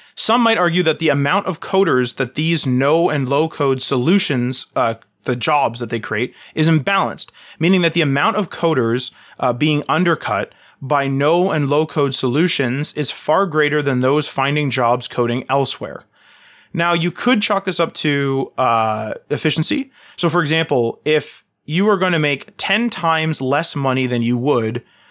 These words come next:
a number of years ago making a business card site. So let's just say you were gonna make ten dollars per business card site, and now you're gonna make a dollar.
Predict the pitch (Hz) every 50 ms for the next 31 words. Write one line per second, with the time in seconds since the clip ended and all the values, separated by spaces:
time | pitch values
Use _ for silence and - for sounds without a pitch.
0 | _ _ _ - - 139 156 165 170 180 175 151 143 143 139 127 131 120 123 120
1 | 120 127 123 - 143 139 123 - 135 127 131 120 104 - - 107 98 98 - -
2 | 101 95 98 92 - - 131 131 147 143 147 143 - 156 147 139 139 135 135 127
3 | 117 113 110 - - - 165 185 185 160 147 143 143 143 139 127 143 - - -
4 | - 139 131 131 127 120 123 113 - - 113 107 104 - - 104 95 98 - -
5 | - - - - - - 139 143 139 143 151 156 147 156 147 143 139 131 131 117
6 | 127 123 123 117 110 113 110 - -